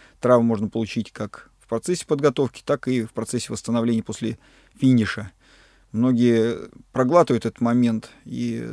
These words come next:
думают: "Вот я щас все соберу, в кулак волю, доберусь до финиша", а, а о том, что будет потом,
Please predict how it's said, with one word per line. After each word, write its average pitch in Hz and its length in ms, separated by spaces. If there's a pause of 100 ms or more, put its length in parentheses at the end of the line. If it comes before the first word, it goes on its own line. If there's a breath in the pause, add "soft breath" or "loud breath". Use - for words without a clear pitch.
(100)
думают: 123 400
"Вот 113 100 (480 loud breath)
я 120 160
щас 110 160
все - 180
соберу, 139 480 (540)
в - 120
кулак 123 340
волю, 143 480 (160)
доберусь 123 400
до 113 100
финиша", 139 400
а, 110 80
а 120 320
о 120 60
том, 131 180
что - 140
будет 123 180
потом, 156 400